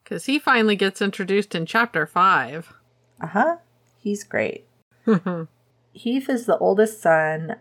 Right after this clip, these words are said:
Speaker 2: of a rancher who owns the land right next to Jane's land. They ranch cattle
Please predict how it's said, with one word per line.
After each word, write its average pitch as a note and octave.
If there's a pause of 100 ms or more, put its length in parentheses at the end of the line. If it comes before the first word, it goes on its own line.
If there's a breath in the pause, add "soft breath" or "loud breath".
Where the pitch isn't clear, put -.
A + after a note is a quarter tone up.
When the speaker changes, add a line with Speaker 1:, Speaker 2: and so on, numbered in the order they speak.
Speaker 2:
of C#3+ (120)
a C#3+
rancher A#3 (260)
who E3 (100)
owns F#3
the G3
land D#3+ (240)
right G3+
next -
to D3+
Jane's C#3
land. C#3 (400)
They E3+
ranch F3
cattle C#3